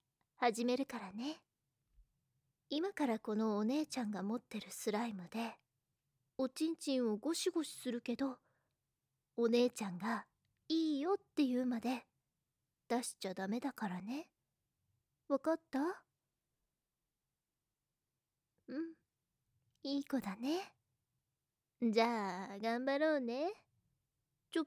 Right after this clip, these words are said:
ぴり変な感じかもしれないけど、すぐ気持ちよくなるからね。まずは、おちんちんの先が入り口とキスして、ゆっ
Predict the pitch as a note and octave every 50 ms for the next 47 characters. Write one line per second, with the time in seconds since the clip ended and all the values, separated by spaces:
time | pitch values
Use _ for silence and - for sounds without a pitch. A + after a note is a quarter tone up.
0 | - - - G4 G#4+ A4+ F#4+ E4 F4+ F#4 E4+ E4 D#4 - C#4+ C#4+ C#4 - - -
1 | D#4 D4+ C#4+ C#4 - C4 B3 C4 B3+ C#4 C#4 - - B3+ A#3+ C#4 C#4 B3+ - _
2 | _ - _ _ _ _ _ _ _ _ _ _ _ - - - - - B3 D4+
3 | - G4+ G4 - - - A#3+ A3+ A#3+ A#3+ - - C#4+ C4+ - C#4+ A#3 A#3+ A#3 A#3+
4 | - - G3 F3+ F3+ F3 F#3+ G#3+ A#3 C4+ C#4+ D4+ E4 F4 - _ _ _ _ _
5 | _ _ _ _ _ _ _ _ _ _ _ _ _ _ _ _ _ _ _ _
6 | _ _ _ - G#3+ G#3+ G#3 G#3+ - G3 F3+ E3 F3+ G3 G3+ G#3 G3 F#3+ - _
7 | _ _ - - - - _ _ _ _ _ _ _ _ _ - - A3+ - _
8 | - - C4 C4+ C#4 C#4 - - - B3 A3+ F#3+ F3+ F3+ F#3+ - - - G#3+ -
9 | - - A3 - A3+ A3 A3 A3 - - - - - - _ _ _ _ _ _
10 | _ _ _ - A#3+ A#3 A#3 B3+ B3+ B3 - C#4+ - - - - _ - C#4+ C#4+
11 | - - - - D4+ - - - C#4 - - - - - C4 C4 C4 C4 C4 C4
12 | - _ _ _ _ _ _ _ _ _ _ - - _ _ _ _ _ _ _
13 | - F3+ F3+